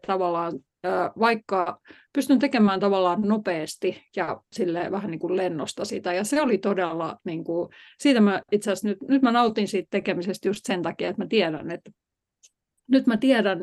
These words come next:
mulla on niin kuin si-, mä oon sisäistänyt sen, että mi-, mihin mun pitää pyrkiä, mikä on olennaista.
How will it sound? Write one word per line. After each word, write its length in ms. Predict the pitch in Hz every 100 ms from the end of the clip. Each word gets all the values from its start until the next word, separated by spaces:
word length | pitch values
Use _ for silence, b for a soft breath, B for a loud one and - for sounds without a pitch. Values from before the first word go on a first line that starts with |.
| -
mulla 240 | 214 226
on 80 | 226
niin 80 | 220
kuin 80 | 233
si-, 280 | - 285
mä 100 | 226
oon 80 | 226
sisäistänyt 680 | 220 302 247 208 214 180 185
sen, 200 | 208 196
että 140 | 190
mi-, 180 | 214 208
mihin 200 | 220 247
mun 120 | 208 175
pitää 220 | 185 175
pyrkiä, 420 | 214 202 196 180 170
mikä 280 | 180 170 170
on 60 |
olennaista. 600 | 180 190 - - 214 -